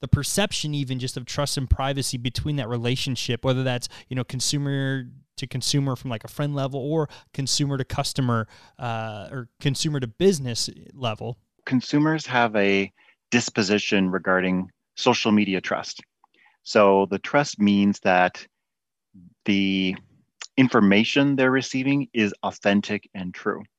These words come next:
Speaker 2: It's not fake news or some other form of deception. But then social media trust also speaks to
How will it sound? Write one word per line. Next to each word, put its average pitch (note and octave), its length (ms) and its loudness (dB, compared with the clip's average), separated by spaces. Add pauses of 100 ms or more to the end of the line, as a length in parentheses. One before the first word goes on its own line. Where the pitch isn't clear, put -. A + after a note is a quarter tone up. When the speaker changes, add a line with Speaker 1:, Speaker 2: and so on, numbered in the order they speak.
(360)
Speaker 2:
It's - 160 -14
not F2+ 340 0 (140)
fake - 300 -6
news D#3+ 220 4
or B2+ 80 0
some G#2+ 280 2
other G2 240 2
form F#2 600 0 (100)
of F2 460 -8 (920)
deception. - 560 -4 (480)
But G#2+ 100 2
then A2+ 320 6 (380)
social C#3+ 240 2
media B2+ 100 6
trust A#2+ 320 0
also A#2 360 4
speaks - 520 -6
to F2+ 500 -4